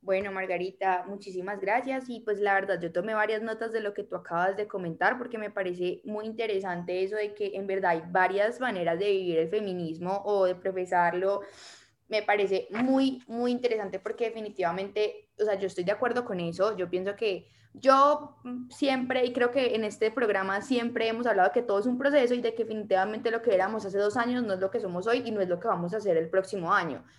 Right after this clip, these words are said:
Que todos los días estamos en constante deconstrucción, aprendizaje, todos los días queremos ser unas mejores personas. Entonces, por eso me parece importante, pues, creo yo, que entendamos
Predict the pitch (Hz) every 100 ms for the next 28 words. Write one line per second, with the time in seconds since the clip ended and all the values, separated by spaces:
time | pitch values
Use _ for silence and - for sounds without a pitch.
0 | _ - 202 226 226 262 226 208 240 226
1 | 190 196 233 196 190 208 202 190 185 190
2 | 208 240 247 220 - 269 285 262 - 220
3 | 208 - 247 269 269 269 - - _ -
4 | 226 240 202 190 226 190 202 220 233 233
5 | 208 185 185 240 269 294 262 277 - -
6 | - _ - 233 214 208 196 262 233 202
7 | 214 247 220 196 - 247 247 226 185 175
8 | 180 196 - _ _ _ _ _ _ 226
9 | 226 - 196 190 190 240 220 - - _
10 | _ 269 233 220 208 196 - - 233 240
11 | 226 220 208 202 202 208 -